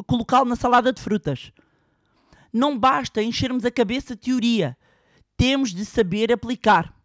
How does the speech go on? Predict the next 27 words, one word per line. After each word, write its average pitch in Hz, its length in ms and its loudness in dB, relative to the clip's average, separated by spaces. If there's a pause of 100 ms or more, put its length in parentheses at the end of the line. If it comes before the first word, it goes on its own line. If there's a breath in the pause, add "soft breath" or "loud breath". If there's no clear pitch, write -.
(480 soft breath)
E 160 100 -4
é - 20 -2
isso 233 260 -6
que 226 80 -10
os 208 60 -4
nossos 208 280 -2
alunos 202 360 0
que, 180 540 -6
que - 140 -12
se - 180 -16
dedicam, 226 560 -2 (320 loud breath)
que 196 100 -2
aplicam 269 400 -2
os 247 100 -4
ensinamentos 247 640 -4
do 220 120 -2
curso, 214 560 0 (240 loud breath)
ah, 180 300 -2
ah, 165 560 -4
que 226 100 0
nós 240 220 0
passamos, 226 540 -2 (500 soft breath)
levam 262 400 2
a 240 40 -4
que - 80 -18
tenham 240 280 0
resultados, 196 720 0